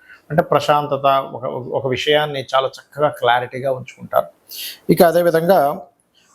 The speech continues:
రోహిణి తర్వాత, ఆ, మృగశిరాకి ఎటువంటి ఇబ్బంది ఉండదండి. మృగశిర ఒకటి, రెండు పాదాలు ఇందులో ఉంటాయి, దానికి ఎటువంటి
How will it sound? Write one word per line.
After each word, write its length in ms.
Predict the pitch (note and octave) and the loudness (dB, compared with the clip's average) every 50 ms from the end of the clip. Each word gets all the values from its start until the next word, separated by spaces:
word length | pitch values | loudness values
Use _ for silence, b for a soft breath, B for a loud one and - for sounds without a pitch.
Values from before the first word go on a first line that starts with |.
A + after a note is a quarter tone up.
| b b _ _ _ _ - - _ - - | b b _ _ _ _ -20 -20 _ 0 2
రోహిణి 440 | D3+ D#3 E3+ F3 F3 F#3 F#3+ G3 F#3+ | 4 4 4 4 2 2 0 0 2
తర్వాత, 500 | F#3 F#3 E3+ D#3+ D#3+ D#3 D#3 F3+ F3 D#3+ - - - - - - | 2 4 4 4 4 2 4 2 2 0 0 -6 -10 -2 0 2
ఆ, 40 | C3 B2 B2 B2+ B2 B2 B2+ B2+ B2 B2+ B2+ - - - _ _ _ - C3+ | 4 4 4 2 2 0 -2 -2 -4 -8 -12 -14 -18 -20 _ _ _ -2 0
మృగశిరాకి 580 | C3+ C#3+ D3+ D#3+ D#3 F#3 F3+ F3+ F3+ F3 - E3+ | 2 2 2 2 2 2 4 4 2 0 -2 -6
ఎటువంటి 300 | D#3 - D#3 D#3 D#3 D#3 | -6 -4 -6 -4 -4 -4
ఇబ్బంది 320 | C#3+ B2+ C3 C#3+ D3 D3 | -6 -6 -6 -6 -6 -4
ఉండదండి. 360 | C#3+ C#3+ C#3 C3+ C3 C3+ C#3 C#3+ | -6 -4 -2 -2 -2 -2 -2 -4
మృగశిర 360 | C#3 C3 B2+ B2+ A#2+ C#3+ C#3+ | -4 -4 -4 -6 -2 2 2
ఒకటి, 300 | C#3+ C3+ B2+ B2+ - - | 2 2 0 -4 -6 -8
రెండు 140 | C3+ C3+ C3 | -8 -6 0
పాదాలు 300 | C3+ C3+ C3 C3 B2+ B2 | 2 2 2 2 0 -2
ఇందులో 220 | A#2+ A#2+ A#2+ A#2 | -4 -2 -2 -2
ఉంటాయి, 260 | A#2 A#2 - E3 F3+ | -2 -2 -4 -6 -2
దానికి 280 | - D3 C3+ B2+ B2 C3 | 0 -2 -2 -2 -4 -6
ఎటువంటి 460 | B2 C3 B2+ B2+ C3 C3 - A#3 A3+ | -4 -2 -2 -2 -4 -2 -2 -4 -4